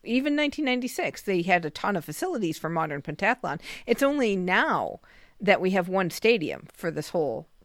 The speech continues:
thing. And, and you think about a, s-, a sport that requires so much infrastructure to be used, and even though they could put some elements in it in places that other competitions were at,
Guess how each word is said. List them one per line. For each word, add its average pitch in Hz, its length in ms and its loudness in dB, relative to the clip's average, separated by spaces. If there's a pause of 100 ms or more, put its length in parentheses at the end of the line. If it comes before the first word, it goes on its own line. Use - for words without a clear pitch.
thing. 196 320 0
And, 180 320 -4
and 185 180 -2
you 175 60 -2
think 247 280 -2
about 180 280 2
a, 165 140 0
s-, 226 240 -12 (160)
a 180 40 -6
sport - 540 0
that 156 300 -2 (360)
requires 202 800 2
so - 400 2
much 180 240 -2
infrastructure 160 840 -6 (560)
to 160 520 2 (600)
be 214 100 2
used, 165 640 0
and 170 160 -4
even 202 280 0
though 175 120 2
they 165 120 2
could - 260 -10
put 240 200 8
some 196 220 0
elements 190 540 2
in 175 120 -2
it 156 220 -4
in 175 200 -2
places 175 600 -2
that 156 280 0 (180)
other 180 360 4
competitions 208 800 -2
were 127 160 -4
at, 127 380 -6